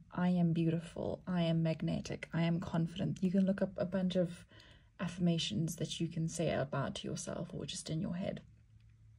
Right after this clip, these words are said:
But I would recommend doing this for a consistent amount of time, like, oh, one, um, every day for a week or every day for a month.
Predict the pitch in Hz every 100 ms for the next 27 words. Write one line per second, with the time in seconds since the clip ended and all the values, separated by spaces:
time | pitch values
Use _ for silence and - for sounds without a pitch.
0 | - - - - - - - - - 196
1 | 180 180 180 180 170 175 170 170 175 170
2 | - - - - - - - _ _ -
3 | 190 165 165 - - 190 - - - 175
4 | 160 143 - - 95 143 139 - - -
5 | - 180 - 165 170 - 160 170 170 -
6 | - - 185 185 175 170 - 156 175 226
7 | 220 - - 175 175 156 - 143 165 185
8 | 190 196 -